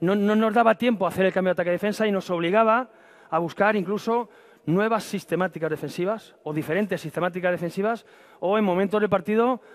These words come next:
jugar con jugadores con los que no estamos habituados a defender y eso nos obliga en los entrenamientos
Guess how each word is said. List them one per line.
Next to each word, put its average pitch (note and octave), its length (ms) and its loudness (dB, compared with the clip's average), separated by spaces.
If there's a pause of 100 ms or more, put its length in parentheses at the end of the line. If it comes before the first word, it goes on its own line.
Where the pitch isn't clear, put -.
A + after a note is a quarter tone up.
(180)
jugar F3+ 320 0
con G#3 180 -2
jugadores F#3 520 -2
con D#3+ 140 -6
los D3 100 -8
que - 100 -10
no E3 60 0
estamos F#3 300 -2
habituados F3 340 -2
a F3 60 -2
defender F3 500 -2
y F3 160 -2
eso F3+ 160 -4
nos G3 200 -4
obliga G3+ 200 0
en F#3+ 60 0
los E3 100 -4
entrenamientos F#3 600 -2